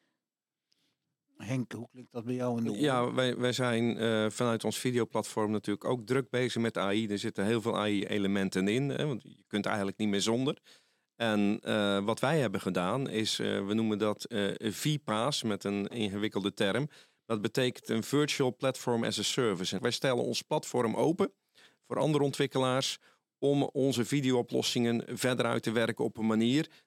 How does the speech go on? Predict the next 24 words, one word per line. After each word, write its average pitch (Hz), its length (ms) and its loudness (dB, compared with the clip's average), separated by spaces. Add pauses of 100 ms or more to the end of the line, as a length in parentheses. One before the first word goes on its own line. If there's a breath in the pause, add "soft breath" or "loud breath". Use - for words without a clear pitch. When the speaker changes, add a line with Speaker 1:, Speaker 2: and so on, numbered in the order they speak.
Speaker 2:
dat 113 160 -4
zij 160 300 0
er 151 100 0
gebruik 147 360 -2
van 92 160 -8
kunnen - 240 -10
maken. 82 220 -12 (540 loud breath)
Speaker 1:
Moet 135 160 2
ik 135 120 4
daarbij 139 460 2
voor 139 180 0
de 123 60 2
luisteraar, 135 560 2
om 123 100 2
het 123 80 0
even 127 280 0
wat 120 140 2
begrijpelijker 131 560 -2
te 113 100 -10
maken, 113 340 -2
denk 127 240 -2
aan 120 80 -2
een 117 80 -4
soort 120 400 -2